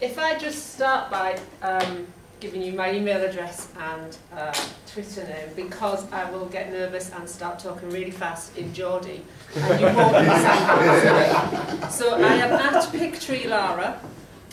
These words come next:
on Twitter, and my email address is lara dot roberts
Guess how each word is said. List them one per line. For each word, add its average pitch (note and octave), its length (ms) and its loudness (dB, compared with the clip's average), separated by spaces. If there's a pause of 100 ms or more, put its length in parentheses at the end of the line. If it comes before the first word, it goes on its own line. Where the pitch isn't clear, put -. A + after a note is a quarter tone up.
(320)
on F3+ 160 -6
Twitter, G3+ 460 -8 (280)
and F#3+ 360 0
my F#3 340 -4
email G#3+ 320 -6
address F3 540 -6
is F3 260 -4
lara F#3 540 -4
dot - 240 -6
roberts - 460 -8